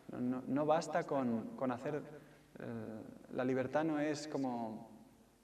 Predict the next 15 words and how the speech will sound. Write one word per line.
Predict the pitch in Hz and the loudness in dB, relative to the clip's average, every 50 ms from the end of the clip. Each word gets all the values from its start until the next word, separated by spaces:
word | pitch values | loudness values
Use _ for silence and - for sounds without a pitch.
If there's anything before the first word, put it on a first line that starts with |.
| - _ _ _ - - _ _ - _ _ - | -20 _ _ _ -20 -20 _ _ -20 _ _ -10
eh, | 139 135 123 120 120 120 - | -8 -6 -6 -6 -6 -8 0
torpe | - - - 160 - - 143 | 4 4 4 4 4 4 4
y | 120 113 | 4 4
ciega. | - - 143 147 147 131 113 107 - - - - - - - - | 4 4 4 4 4 2 -2 -4 -6 -10 -14 -16 -18 -18 -14 -6
La | 123 120 | -4 -2
libertad | 120 120 123 113 - 151 | 0 0 0 2 2 0
sabe | 143 - - 147 156 160 147 | 0 2 0 2 2 4 4
ver | 139 139 147 | 4 4 4
en | 151 143 139 | 4 4 4
el | 131 123 120 113 | 4 4 2 4
bien | 117 135 143 156 170 185 - - - - - - | 6 6 6 6 4 0 -2 -4 -8 -12 -14 -14
su | - - 143 | -8 -4 -2
realización. | 123 131 123 117 113 110 120 113 117 - 139 143 143 131 120 - - - - - - - - - - - - - - - - - - - - - - - - - - - - - - - - - - - - - - - | 0 2 2 0 0 -2 -4 -6 -4 -2 0 2 2 2 0 0 -4 -10 -12 -16 -18 -20 -20 -20 -20 -20 -20 -20 -20 -20 -20 -20 -20 -20 -20 -20 -20 -20 -20 -20 -20 -20 -20 -20 -20 -20 -20 -20 -20 -20 -20 -10 8 10
<coughs> | 190 143 - - - - - - - - - - - - - - - - - - - - - - - - - - - - - - - - - - - - - - - - - - - - - - - - - - - - - - - - - | 10 12 12 8 6 2 2 0 -6 -8 -10 -12 -14 -16 -18 -20 -20 -20 -20 -20 -20 -20 -20 -20 -20 -20 -20 -20 -20 -20 -20 -20 -20 -20 -20 -20 -20 -20 -20 -20 -20 -20 -20 -20 -20 -20 -20 -20 -20 -20 -20 -20 -20 -20 -20 -20 -20 -18 -4
Pues | - 131 131 123 131 | 0 2 2 2 0